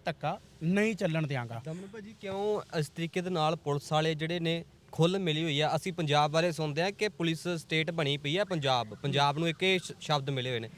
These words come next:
Speaker 2: ਚੰਡੀਗੜ੍ਹ ਨੂੰ ਤਾਂ ਬੜਾ ਚੰਗਾ ਕਿਹਾ ਜਾਂਦਾ, ਕਹਿੰਦੇ ਇੱਥੋਂ ਦੀ ਤਾਂ ਕਾਨੂੰਨ ਵਿਵਸਥਾ ਬੜੀ ਠੀਕ ਆ, ਪਰ ਜਿਵੇਂ ਇੱਥੋਂ ਦੇ ਅਫਸਰ ਨੇ, ਪੁਲਿਸ ਵਾਲੇ ਨੇ, ਨੀਚੇ ਲੋ ਰੈਂਕ ਦੇ ਨੇ, ਉਹ ਫਿਰ ਇਸ ਤਰੀਕੇ ਦੇ ਨਾਲ ਕਿਉਂ ਕਰ ਰਹੇ ਨੇ? ਉਹਨਾਂ ਨੂੰ ਸ਼ਹਿ ਮਿਲੀ ਹੋਈ ਹੈ ਕੋਈ, ਕਿਸੇ ਨੂੰ ਵੀ ਕੁੱਟ ਦਿਓ, ਕਿਸੇ ਨੂੰ ਵੀ ਮਾਰ ਦਿਓ?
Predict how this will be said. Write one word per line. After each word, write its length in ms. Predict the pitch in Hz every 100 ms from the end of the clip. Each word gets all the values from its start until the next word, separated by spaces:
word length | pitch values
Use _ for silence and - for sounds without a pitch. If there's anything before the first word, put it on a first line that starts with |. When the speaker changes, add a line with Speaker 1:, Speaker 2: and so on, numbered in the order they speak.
| 160 147 - -
Speaker 2:
ਚੰਡੀਗੜ੍ਹ 440 | 143 143 165 190
ਨੂੰ 160 | 214 214
ਤਾਂ 100 | 220
ਬੜਾ 240 | 151 165
ਚੰਗਾ 320 | 170 165 170
ਕਿਹਾ 160 | 175 208
ਜਾਂਦਾ, 260 | 185 170
ਕਹਿੰਦੇ 220 | 170 190 190
ਇੱਥੋਂ 300 | 170 - 175
ਦੀ 100 | 190
ਤਾਂ 100 | 190
ਕਾਨੂੰਨ 280 | 156 156
ਵਿਵਸਥਾ 280 | 156 156 -
ਬੜੀ 240 | 156 147 147
ਠੀਕ 260 | 151 143
ਆ, 100 | 165 - - -
ਪਰ 100 | 165
ਜਿਵੇਂ 320 | 139 156 180
ਇੱਥੋਂ 200 | 175 -
ਦੇ 120 | 185
ਅਫਸਰ 300 | 165 - 180
ਨੇ, 160 | 175 165
ਪੁਲਿਸ 340 | 147 156 151
ਵਾਲੇ 140 | 160 170
ਨੇ, 80 | 170
ਨੀਚੇ 500 | 151 143 156 156 -
ਲੋ 200 | 135 160
ਰੈਂਕ 240 | 180 151 139
ਦੇ 140 | 151
ਨੇ, 120 | 139 - - - -
ਉਹ 120 | 196
ਫਿਰ 140 | 220 208
ਇਸ 100 | 202
ਤਰੀਕੇ 280 | 208 -
ਦੇ 60 | 190
ਨਾਲ 140 | 185
ਕਿਉਂ 200 | 165 160
ਕਰ 160 | 135 135
ਰਹੇ 80 | 131
ਨੇ? 60 |
ਉਹਨਾਂ 80 | 147
ਨੂੰ 120 | 175
ਸ਼ਹਿ 280 | 160 127 147
ਮਿਲੀ 180 | 214 214
ਹੋਈ 140 | 226
ਹੈ 80 | 208
ਕੋਈ, 160 | 208 202
ਕਿਸੇ 220 | 185 185
ਨੂੰ 120 | 202
ਵੀ 80 | 202
ਕੁੱਟ 220 | 196 180
ਦਿਓ, 140 | 175 175
ਕਿਸੇ 240 | 175 180
ਨੂੰ 100 | 185
ਵੀ 60 | 180
ਮਾਰ 200 | 165 147
ਦਿਓ? 160 | 156